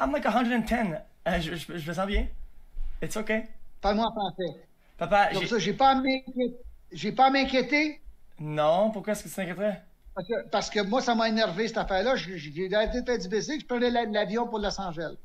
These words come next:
Speaker 1: Ouais, why?
Speaker 2: Parce que je t'aime.
Speaker 1: I love you too, man. Papa, get, Papa, it, it's not, it's not a, a,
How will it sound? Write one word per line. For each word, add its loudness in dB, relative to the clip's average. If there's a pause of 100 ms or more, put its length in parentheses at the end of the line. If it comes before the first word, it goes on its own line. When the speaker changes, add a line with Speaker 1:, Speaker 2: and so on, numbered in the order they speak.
(300)
Speaker 1:
Ouais, 0 (100)
why? -2 (1600)
Speaker 2:
Parce 0
que 2
je 2
t'aime. 2 (800)
Speaker 1:
I 0
love -4
you -4
too, -8
man. 2 (520)
Papa, -2 (100)
get, -8
Papa, -2
it, -10
it's -14
not, 0
it's -10
not 0
a, 0 (180)
a, -4